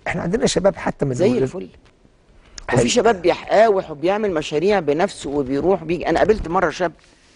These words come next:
Speaker 2: درس في أمريكا علاقة، مش عارف اسمه، كان عارف إن اسمه محمد، قابلته في اجتماع كده، علاقة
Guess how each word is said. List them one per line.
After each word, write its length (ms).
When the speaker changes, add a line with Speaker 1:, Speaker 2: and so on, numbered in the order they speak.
Speaker 2:
درس 360
في 240
أمريكا 440
علاقة، 440
مش 140
عارف 140
اسمه، 280
كان 140
عارف 220
إن 40
اسمه 240
محمد، 320
قابلته 320
في 120
اجتماع 360
كده، 300
علاقة 480